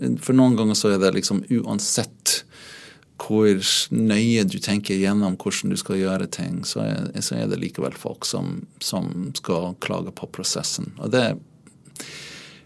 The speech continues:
jeg ønsker å lære av det, jeg ønsker ikke å bli oppgitt, men, men liksom, hvis jeg en gang klarte å rigge en prosess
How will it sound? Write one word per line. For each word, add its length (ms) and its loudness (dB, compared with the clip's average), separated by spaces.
jeg 200 -4
ønsker 400 8
å 80 12
lære 400 8
av 160 6
det, 140 4
jeg 180 -2
ønsker 320 2
ikke 180 -2
å 60 0
bli 160 0
oppgitt, 760 -4
men, 360 4
men 340 2
liksom, 420 2
hvis 160 2
jeg 160 0
en 260 8
gang 240 6
klarte 400 0
å 160 -2
rigge 320 2
en 100 0
prosess 520 4